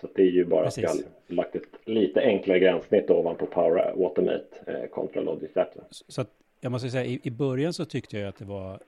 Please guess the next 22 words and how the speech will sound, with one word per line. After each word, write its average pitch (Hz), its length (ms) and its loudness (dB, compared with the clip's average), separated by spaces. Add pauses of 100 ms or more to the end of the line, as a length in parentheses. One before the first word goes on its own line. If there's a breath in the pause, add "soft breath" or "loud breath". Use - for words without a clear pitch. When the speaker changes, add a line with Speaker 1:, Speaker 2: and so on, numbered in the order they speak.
(120)
Speaker 2:
det 120 180 -12
var 110 100 -8
nästan 104 240 -10
svårare 123 520 -8
att 98 180 -12
inte 113 380 -10
behöva 139 180 -6
skriva 98 260 -12
kod. 127 260 -14
För 120 100 -12
jag 113 220 -8 (360)
visste 117 320 -8
ungefär 131 320 -6
vad 101 200 -8
jag 104 60 -10
ville 117 340 -10
göra, 107 460 -6 (520)
men 110 260 -8
att - 220 -14
istället 101 320 -12
behöva 107 280 -14
liksom 98 320 -14